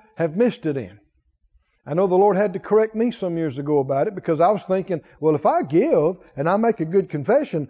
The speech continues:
I'm done. Then it's up to the Lord to get it back to me." Well, yes and no. Sowing and reaping spiritually is just like sowing and reaping naturally.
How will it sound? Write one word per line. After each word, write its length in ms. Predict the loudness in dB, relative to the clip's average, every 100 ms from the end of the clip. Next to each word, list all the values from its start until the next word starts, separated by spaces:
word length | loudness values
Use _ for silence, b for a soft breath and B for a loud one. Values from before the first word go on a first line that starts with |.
| b
I'm 240 | -2 0 2
done. 400 | 4 4 0 -12 _ _ _ _ _ _ _ _ _ _ _ _ -4
Then 160 | 2 2
it's 180 | 2
up 200 | 0 0
to 100 | -2
the 100 | 0
Lord 440 | 2 2 0 -8 -20 _ _ _ _ _ _ _ -4
to 80 |
get 180 | 2 2
it 120 | 2
back 300 | 2 0 0
to 120 | -2 -2
me." 220 | -2 -8 _ _ _ b b b
Well, 500 | 0 0 0 -8 -14 _ _ b b
yes 380 | 0 2 2 0
and 180 | 0 0
no. 380 | -4 -8 -12 -20 _ _ _ _ _ _ _ _ _ _ _ _ _ _ _ _ _ _
Sowing 440 | -8 0 0 2 0
and 100 | 0
reaping 360 | 0 0 -4
spiritually 680 | -8 -4 -2 -2 -4 -6 -6 -10 _ _ _ _ _ -2
is 180 | -2 0
just 420 | 0 0 0 -2
like 380 | 0 0 -2 -2
sowing 360 | 2 4 4
and 120 | 2
reaping 400 | 0 0 -2 -2 -6
naturally. 640 | -6 -6 -6 -6 -6